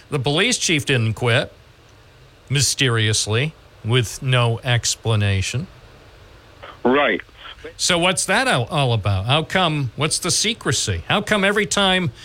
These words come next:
Speaker 1: a police chief in Vestal quits, it's surrounded in secrecy and mystery?
Speaker 2: Um, about anything that's done in Broome County that they wanna keep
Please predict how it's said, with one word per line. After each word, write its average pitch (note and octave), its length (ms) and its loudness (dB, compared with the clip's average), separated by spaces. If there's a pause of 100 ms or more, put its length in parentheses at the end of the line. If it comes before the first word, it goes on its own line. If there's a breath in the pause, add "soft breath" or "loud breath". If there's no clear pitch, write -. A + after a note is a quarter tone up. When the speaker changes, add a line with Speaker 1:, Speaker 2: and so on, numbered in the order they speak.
(200 loud breath)
Speaker 1:
a B2+ 80 -4
police E3 400 0
chief E3+ 340 -2
in C3+ 120 -2
Vestal D3+ 500 0
quits, D3 460 0
it's G#2+ 120 -2
surrounded C3+ 720 0
in B2 260 0
secrecy A2+ 760 -2 (140)
and A2+ 160 0
mystery? F#2 460 -2 (1200 loud breath)
Speaker 2:
Um, F#3+ 300 0
about E3+ 340 0
anything A#3+ 420 0
that's F#3+ 280 0
done A3+ 260 0
in D3 140 0
Broome E3 300 0
County A#3+ 500 0
that B2+ 260 -2 (160)
they B2+ 160 0
wanna B2 280 0
keep A#2 260 -2